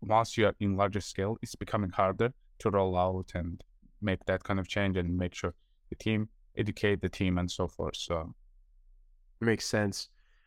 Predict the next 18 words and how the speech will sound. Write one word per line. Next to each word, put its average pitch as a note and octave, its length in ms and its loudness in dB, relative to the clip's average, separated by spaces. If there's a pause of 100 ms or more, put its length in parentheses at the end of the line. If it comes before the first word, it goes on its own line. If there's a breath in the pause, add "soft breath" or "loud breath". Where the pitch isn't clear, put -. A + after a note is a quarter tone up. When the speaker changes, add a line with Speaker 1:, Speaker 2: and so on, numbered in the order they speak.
(380)
Speaker 2:
We C3+ 140 0
hear A3+ 260 -2
today B2 300 4
that G#2 120 -2
cybersecurity A#2 920 -2
is F2 120 -2
a E2+ 80 -4
top - 380 -2
concern, D#2+ 560 -6
but - 120 -4
what C#3+ 140 0
does F3+ 140 -2
that A2 180 2
mean A2+ 220 2
to - 100 -8
you? F2 240 -2 (2250)
Speaker 1:
Yeah, D#3+ 160 8
it, G#2+ 140 2